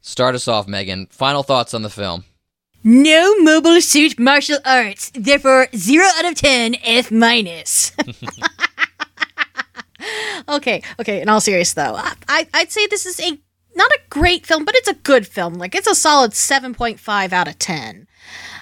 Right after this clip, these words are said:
Speaker 2: Uh, I feel like it's at its best when it's focused on its most human elements, you know, be that the camaraderie on the White Base or Doan's found family on the island.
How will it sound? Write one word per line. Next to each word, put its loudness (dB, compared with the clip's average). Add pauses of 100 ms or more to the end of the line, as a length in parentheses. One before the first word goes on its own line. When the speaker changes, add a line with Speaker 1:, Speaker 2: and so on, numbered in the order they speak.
(140)
Speaker 2:
Uh, 0
I 0
feel 0 (120)
like -4
it's -8
at 0
its -10
best 0
when -4
it's -6
focused -2
on 2
its -4
most 2
human 2
elements, -2
you -2
know, -2
be -4
that 0
the -12
camaraderie 4
on 2
the -2
White 0
Base 0
or 2
Doan's 2
found -2
family -4
on -4
the -2
island. -4